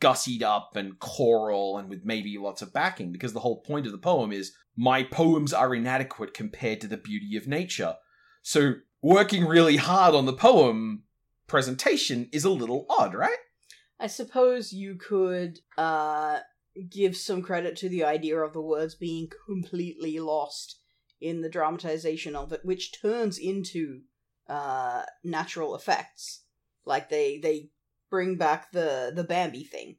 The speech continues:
Speaker 1: Yeah.
Speaker 2: Where they have voices being rain and wind and instruments being thunder and all that kind of thing, and,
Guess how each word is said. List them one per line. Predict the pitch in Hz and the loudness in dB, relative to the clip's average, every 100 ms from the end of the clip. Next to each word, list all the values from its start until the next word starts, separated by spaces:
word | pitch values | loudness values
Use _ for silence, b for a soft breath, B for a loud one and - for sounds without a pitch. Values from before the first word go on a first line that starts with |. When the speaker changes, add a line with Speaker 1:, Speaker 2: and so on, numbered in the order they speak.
| _ | _
Speaker 1:
Yeah. | 135 147 113 - | 4 4 4 0
Speaker 2:
Where | 156 147 | -4 -2
they | 143 | -4
have | 170 | -6
voices | 160 156 151 156 160 | -4 -2 -2 -4 -12
being | 156 147 151 160 | -8 -6 -6 -8
rain | 151 135 131 143 147 | -6 -4 -6 -10 -12
and | 147 151 | -14 -12
wind | 143 135 151 | -10 -10 -12
and | 147 139 | -14 -16
instruments | 156 - 151 151 | -14 -12 -12 -12
being | 160 151 151 | -10 -10 -10
thunder | 131 151 143 | -10 -8 -8
and | 147 | -10
all | 135 | -8
that | 143 | -8
kind | - 156 | -8 -10
of | 156 | -4
thing, | 151 147 | -4 -4
and, | 156 143 | -8 -10